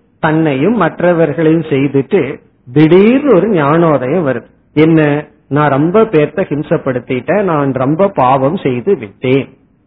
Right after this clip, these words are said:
பிறகு வந்து ஒரே ஒரு மன்னிப்பு, மன்னித்து கொள்ளுங்கள், அதோட அந்த பாவம் போயிருமோ? அதுனா ரொம்ப சௌரியம், காலையிலிருந்து சாயந்தரத்து வரைக்கும் பண்ற பாவத்தை எல்லாம் பண்ணிட்டு,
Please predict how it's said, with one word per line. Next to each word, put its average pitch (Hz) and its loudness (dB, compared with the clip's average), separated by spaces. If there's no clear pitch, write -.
பிறகு 208 4
வந்து 170 0
ஒரே 202 6
ஒரு 196 4
மன்னிப்பு, 180 2
மன்னித்து 175 2
கொள்ளுங்கள், 156 2
அதோட 170 2
அந்த 170 2
பாவம் 156 0
போயிருமோ? 147 0
அதுனா 170 2
ரொம்ப 180 2
சௌரியம், 180 2
காலையிலிருந்து 170 4
சாயந்தரத்து 165 0
வரைக்கும் 170 0
பண்ற 170 0
பாவத்தை 160 2
எல்லாம் 170 2
பண்ணிட்டு, 147 0